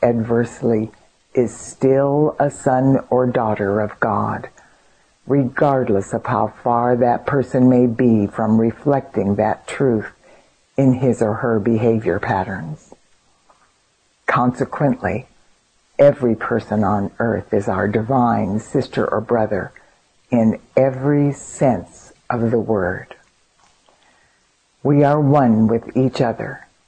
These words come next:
and we are also one with every facet of life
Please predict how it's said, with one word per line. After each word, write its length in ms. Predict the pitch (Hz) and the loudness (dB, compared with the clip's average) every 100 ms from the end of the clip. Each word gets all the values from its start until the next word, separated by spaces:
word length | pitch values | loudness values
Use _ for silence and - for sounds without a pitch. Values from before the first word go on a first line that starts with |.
| _ _ _ - | _ _ _ -2
and 200 | 120 123 | 4 6
we 180 | 131 139 | 6 4
are 280 | 131 139 - | 2 0 -2
also 580 | 139 151 151 - 113 101 | 0 2 0 -2 -4 -2
one 600 | 101 92 87 90 107 156 | -2 -2 -4 -6 -8 -6
with 280 | 120 117 - - | -4 -4 -6 0
every 440 | 143 143 156 151 | 2 2 2 0
facet 560 | 147 - 131 123 139 131 | 0 -2 -2 -2 -4 -2
of 160 | 135 135 | -2 0
life 480 | 143 139 117 95 | 0 0 -2 -4